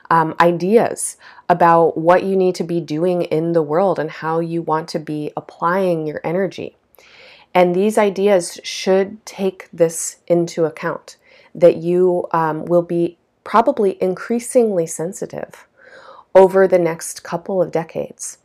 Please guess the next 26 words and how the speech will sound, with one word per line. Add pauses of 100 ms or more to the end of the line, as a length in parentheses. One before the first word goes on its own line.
(440)
And
this
sensitivity
can
be
used (120)
for (280)
good (1120)
if (120)
you
can
let
it (520)
move
you
onto
a
sacredness
path. (2000)
If
it's (100)
overwhelming
sensitivity
to
your
environment